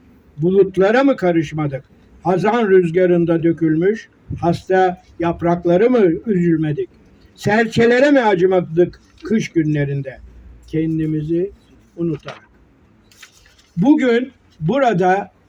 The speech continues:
yazarlar, şairler, aydınlar, işçi ve emekçiler, gençlerle hep bir aradayız. Düşünceye,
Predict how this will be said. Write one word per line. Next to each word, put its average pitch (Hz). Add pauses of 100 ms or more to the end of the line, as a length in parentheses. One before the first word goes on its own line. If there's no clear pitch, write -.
(120)
yazarlar, 185 (100)
şairler, 180 (100)
aydınlar, 170 (260)
işçi 226
ve 214
emekçiler, 180 (380)
gençlerle 226 (300)
hep 269
bir 196
aradayız. 127 (1300)
Düşünceye, 233